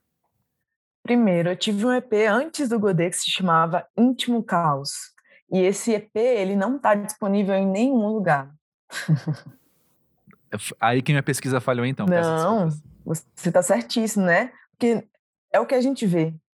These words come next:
Speaker 1: sabe? Eu entendo. É o que a gente vê, é o que a gente vê circulando por aí. E é muito bom você falar, "Ah, é o seu primeiro E P", né? Não, não é. Mas também o meu primeiro E P eu considero o, o Godê. <laughs> É.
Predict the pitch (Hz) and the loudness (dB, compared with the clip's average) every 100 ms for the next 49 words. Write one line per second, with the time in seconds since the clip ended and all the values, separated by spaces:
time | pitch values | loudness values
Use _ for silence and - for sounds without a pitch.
0 | _ - 165 190 170 156 - - 151 175 | _ 0 2 2 -2 -8 -14 -4 0 0
1 | 185 165 156 139 143 _ _ - 151 170 | 0 0 0 -4 -10 _ _ -6 -2 0
2 | 170 185 180 165 190 220 202 208 202 180 | 0 -2 -2 0 0 0 -2 -2 0 0
3 | 185 202 202 226 202 170 160 160 160 143 | 0 -4 -4 -2 2 2 0 -2 -2 -4
4 | 147 - _ _ _ - 160 180 190 240 | -8 -18 _ _ _ 0 2 2 0 -2
5 | 208 196 185 175 196 220 247 247 - 208 | -2 -2 0 2 2 2 2 0 -4 -6
6 | 190 180 202 214 185 175 175 170 202 180 | -2 0 0 -2 -2 0 0 0 2 2
7 | 165 160 151 _ - 160 190 185 147 147 | 0 -4 -10 _ -6 -2 0 0 -2 -6
8 | _ _ _ _ _ _ - 156 151 165 | _ _ _ _ _ _ -2 2 2 0
9 | - 190 180 180 196 190 196 196 196 196 | -2 0 0 0 0 -2 -2 0 0 0
10 | 196 190 208 202 180 180 180 175 175 170 | -2 -2 -4 -6 0 2 2 0 -2 -2
11 | 165 160 143 135 139 _ _ _ _ - | -4 -4 -4 -6 -12 _ _ _ _ -6
12 | - 170 160 143 151 _ _ _ _ - | 0 2 2 -2 -10 _ _ _ _ -20
13 | - - 170 170 165 165 165 151 | -18 -4 0 2 0 0 0 -2